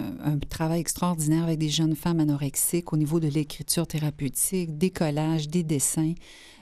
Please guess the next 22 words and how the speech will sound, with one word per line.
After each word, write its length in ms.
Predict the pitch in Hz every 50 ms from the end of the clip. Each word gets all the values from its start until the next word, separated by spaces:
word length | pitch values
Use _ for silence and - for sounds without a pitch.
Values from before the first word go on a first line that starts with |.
| - - -
Euh, 420 | 151 151 156 156 156 156 156 151 - 143
on, 300 | 143 143 165 170 170 160 -
on, 140 | - 165 160
notre 560 | 165 170 170 165 165 165 170 175 - - 165
slogan, 540 | 151 - - 170 165 156 147 165 170 202 208
et 160 | 190 156 139
puis 280 | 135 - - - 143 151
on 60 | 151
l'a 140 | 151 147 151
choisi 360 | 151 - - 165 151 143 151
pour 180 | 143 - 123 -
ça, 160 | - - 208 208
c'est 160 | - - 170
le 120 | 160 147
pouvoir 580 | - - - 202 185 175 180 180 185 185 170 151
des 200 | 156 147 143 139
mots. 200 | 135 143 147 143 - - - - - - - - _ -
Et, 360 | - 160 160 151 147 147 151
euh, 580 | 147 143 143 139 139 147 147 131 120 107 - -
je, 640 | 143 135 143 147 151 147 143 143 139 139 143 143 143
je 220 | 135 139 139 143
vous 640 | 139 139 139 139 143 147 147 143 139 139 139 135